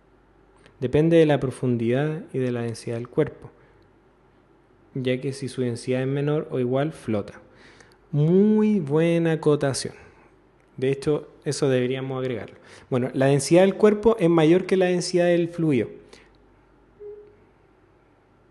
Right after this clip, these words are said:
Por eso se explicita que el cuerpo va,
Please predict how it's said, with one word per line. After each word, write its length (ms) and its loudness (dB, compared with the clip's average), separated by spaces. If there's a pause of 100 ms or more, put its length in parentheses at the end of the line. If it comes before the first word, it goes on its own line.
(2250)
Por 160 4
eso 300 4
se 480 2
explicita 800 -2
que 200 -2
el 240 -2
cuerpo 420 2
va, 600 2